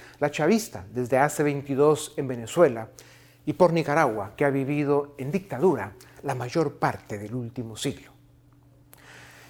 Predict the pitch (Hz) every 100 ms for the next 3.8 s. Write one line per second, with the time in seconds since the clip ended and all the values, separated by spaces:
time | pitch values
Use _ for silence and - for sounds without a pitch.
0 | - _ - 170 165 160 160 160 175 175
1 | 180 175 139 156 123 135 120 151 147 143
2 | 143 - 139 - 160 151 170 123 131 131
3 | 151 147 147 156 160 160 165